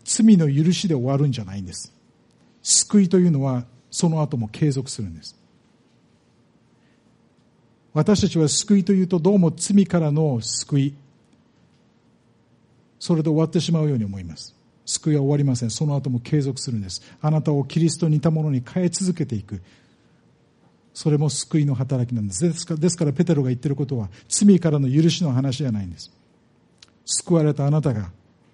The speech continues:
キリストにあって成長していく話をするんです。そのためには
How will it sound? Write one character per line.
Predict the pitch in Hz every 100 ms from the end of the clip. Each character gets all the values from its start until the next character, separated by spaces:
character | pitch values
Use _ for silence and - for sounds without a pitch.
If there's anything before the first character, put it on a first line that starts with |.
| _ -
キ | 151
リ | 135
ス | -
ト |
に | 123
あ | 120
っ |
て | 117
成 | 104 139 123
長 | 127
し | 120
て | 139
い | 123
く | 131
話 | 120 113
を | 127
す | 104 101
る |
ん | 85
で |
す。 | - - - - _
そ | - -
の | 170 175
た | 180
め | 175
に | 156 120
は | 135 123